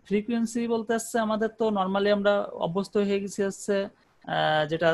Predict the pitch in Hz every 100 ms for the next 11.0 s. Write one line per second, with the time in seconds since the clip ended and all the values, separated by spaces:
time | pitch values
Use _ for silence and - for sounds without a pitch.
0 | 175 208 175 120 _ _ - 196 202 208
1 | 196 180 - 180 156 143 151 - 147 139
2 | 127 269 254 127 _ _ _ - - 175
3 | 196 - 202 180 131 - _ _ - -
4 | 165 151 165 - 175 - 170 160 _ _
5 | _ - - 190 185 180 175 175 170 175
6 | 175 170 - _ _ - 208 - 180 185
7 | 190 190 175 180 185 190 208 214 202 208
8 | 220 320 - _ _ _ _ _ _ _
9 | - 175 190 226 208 196 202 226 294 -
10 | 359 - - 233 - 208 165 139 123